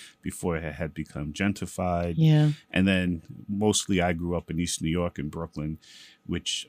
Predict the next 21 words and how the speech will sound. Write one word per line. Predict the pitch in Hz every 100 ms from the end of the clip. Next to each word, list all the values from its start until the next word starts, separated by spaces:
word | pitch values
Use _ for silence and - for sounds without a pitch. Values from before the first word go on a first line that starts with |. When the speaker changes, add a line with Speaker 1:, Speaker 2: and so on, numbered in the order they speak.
| -
Speaker 1:
unfortunately | 98 - 104 98 87 87 82
has | 80 85 -
had | - 92 87 80
the |
distinction | 76 82 - - 98 101 - 82 82
for | - 85
the | 80
last | 80 82 80 76 - -
forty | - - 101 92
years | 87 85 85 82 80 -
of | 85 82
leading | 87 87 80 78 80
the | 80
city | - 85 80 80
in | 78 78
gun | 82 85 90
violence. | 90 101 107 104
It | -
Speaker 2:
Yeah. | 147 151
Speaker 1:
led | 151
the, | 87